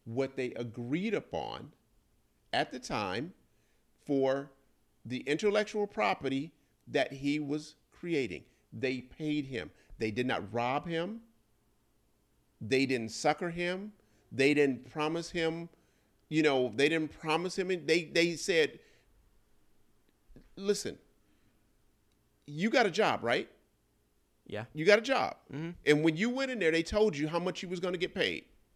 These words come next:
Speaker 2: Mm-hmm.
Speaker 1: Right?
Speaker 2: Yeah.
Speaker 1: That's the contract.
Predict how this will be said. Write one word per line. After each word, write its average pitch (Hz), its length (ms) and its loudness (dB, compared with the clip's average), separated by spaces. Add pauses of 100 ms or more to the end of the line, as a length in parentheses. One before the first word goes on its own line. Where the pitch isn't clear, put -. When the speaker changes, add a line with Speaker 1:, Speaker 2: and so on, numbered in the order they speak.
(240)
Speaker 2:
Mm-hmm. 127 220 -6 (320)
Speaker 1:
Right? 180 360 4 (100)
Speaker 2:
Yeah. 143 160 -2 (2000)
Speaker 1:
That's 220 280 0
the - 80 -8
contract. 220 480 -4